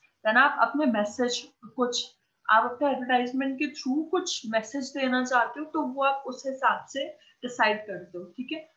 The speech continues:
आप अपना specifically क्या चीज आप, आप लोगों तक पहुंचाना चाहते हो अपने advertisement के through, वो सब आप इस fourth step पे करते हैं। Then get budget approval। जब आप लोगों ने budget को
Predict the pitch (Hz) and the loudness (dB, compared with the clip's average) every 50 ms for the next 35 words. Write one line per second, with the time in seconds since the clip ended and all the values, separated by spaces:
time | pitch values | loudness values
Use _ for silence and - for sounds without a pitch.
0 | _ - 196 214 214 214 - 208 214 214 233 247 269 262 262 - - - 240 226 | _ 2 2 4 4 4 2 2 2 2 2 2 2 0 0 -4 -2 -2 -2 -2
1 | - - 294 285 - 302 294 302 302 294 311 294 - - 277 240 240 240 240 - | -2 -4 -6 -4 -2 -2 -2 0 2 2 2 2 2 2 4 4 4 4 2 2
2 | 294 285 285 262 262 254 - 233 220 - - - 208 208 214 214 - - - 214 | 0 2 2 0 0 0 0 -2 -2 -4 0 2 2 2 2 0 -4 -8 -6 -2
3 | 214 202 202 202 226 226 247 240 - - 226 202 208 202 - 196 180 180 202 233 | 0 0 0 0 -2 -2 -4 -6 -8 -10 -10 -10 -10 -8 -4 -4 -2 0 0 0
4 | 240 233 214 202 - 196 190 - 202 190 185 185 185 185 190 180 180 180 180 175 | 0 -2 -2 -2 -4 -6 -8 -6 -4 -6 -6 -6 -8 -10 -6 -4 -4 -4 -6 -8
5 | 170 175 170 170 - 180 - - - 240 247 262 - - _ _ _ _ 214 226 | -14 -16 -14 -12 -12 -12 -12 -12 -12 -12 -12 -12 -14 -18 _ _ _ _ -2 -2
6 | 220 220 240 220 220 214 208 - 285 - - - - 226 202 196 - - - - | -2 -2 -2 0 -2 -2 -2 -4 -6 -8 -8 -10 -8 -8 -8 -8 -10 -14 -10 -8
7 | 185 - - - 180 170 - 170 170 - - 190 202 - - _ _ _ _ - | -8 -8 -8 -10 -12 -12 -12 -12 -14 -16 -16 -18 -18 -18 -18 _ _ _ _ -2
8 | 196 240 254 254 262 262 269 269 269 - - 196 196 - 226 220 - - - 208 | 2 4 4 4 4 4 2 0 0 0 -2 -2 0 -2 -4 -8 -6 -8 -8 -10
9 | - - 202 190 175 180 160 165 165 240 247 254 247 - - 208 208 208 208 226 | -6 -6 -6 -6 -4 -6 -6 -6 -2 0 0 0 2 2 2 2 2 0 -4 -6
10 | 214 214 240 240 254 220 190 180 180 - 214 214 214 - - - 233 262 269 - | -6 -4 -2 0 0 0 0 -2 -4 -4 -6 -10 -10 -12 -8 -4 -4 -4 -4 -6